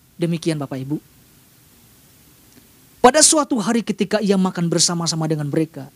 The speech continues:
ia melarang mereka meninggalkan Yerusalem dan menyuruh mereka tinggal di, di situ menantikan janji Bapa yang demikian katanya, "Telah kamu dengar daripadaku,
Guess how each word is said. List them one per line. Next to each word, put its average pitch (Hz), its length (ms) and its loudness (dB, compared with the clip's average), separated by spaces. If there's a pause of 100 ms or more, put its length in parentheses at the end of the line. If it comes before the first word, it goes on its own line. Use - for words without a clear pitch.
ia 277 240 4
melarang 247 480 -4
mereka 247 260 -2
meninggalkan 170 640 0
Yerusalem 147 560 -2 (920)
dan 190 160 8
menyuruh 214 320 4
mereka 208 320 0
tinggal 202 400 0
di, 180 400 -2
di 185 160 2
situ 180 560 -2
menantikan 180 560 0
janji 160 240 0
Bapa 147 480 -2
yang 185 160 4
demikian 180 400 0
katanya, 190 480 -4 (720)
"Telah 208 160 8
kamu 196 240 0
dengar 185 320 2
daripadaku, 165 720 -2